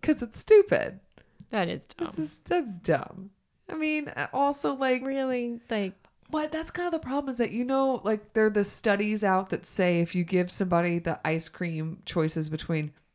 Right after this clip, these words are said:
Speaker 1: chocolate, vanilla, and strawberry, and they choose the choice, their percentage of being happy with the choice they make is pretty high. But if you give them the thirty-one flavors or fifty flavors, like at a froyo
Speaker 2: Option,
Speaker 1: place, and there's
Speaker 2: yeah.
Speaker 1: so many options and toppings,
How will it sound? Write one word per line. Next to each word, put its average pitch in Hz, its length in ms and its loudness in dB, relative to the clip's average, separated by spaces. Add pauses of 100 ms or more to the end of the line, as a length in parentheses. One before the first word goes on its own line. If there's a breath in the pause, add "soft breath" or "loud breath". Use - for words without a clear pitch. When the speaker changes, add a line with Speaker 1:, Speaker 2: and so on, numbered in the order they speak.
(340 soft breath)
Speaker 1:
chocolate, 165 520 2
vanilla, 156 400 0
and 139 120 -6
strawberry, 151 580 0
and 151 140 -2
they 147 100 0
choose 147 360 -2
the 151 100 -2
choice, 147 600 0 (680 soft breath)
their 160 280 4
percentage 180 580 0
of 175 80 0
being 160 180 -2
happy 147 400 -2
with 160 160 -2
the - 80 -4
choice 139 380 -6
they 175 160 -2
make 190 480 -4
is 147 180 -2
pretty 160 400 -2
high. 139 640 -4 (360 soft breath)
But 180 100 2
if 185 120 4
you 185 120 0
give 170 300 0
them 170 200 2
the 156 100 -6
thirty-one 156 520 0
flavors 147 640 -2
or 147 100 -2
fifty 147 400 -2
flavors, 139 500 -2
like 135 100 -6
at 135 80 -4
a 131 40 -6
froyo 139 380 -2
Speaker 2:
Option, - 20 -4 (160)
Speaker 1:
place, 135 240 -2
and 139 100 -6
there's 175 120 -2
Speaker 2:
yeah. 156 60 -4
Speaker 1:
so 156 220 -2
many 139 140 -2
options 127 360 0
and 135 80 -8
toppings, 143 580 -2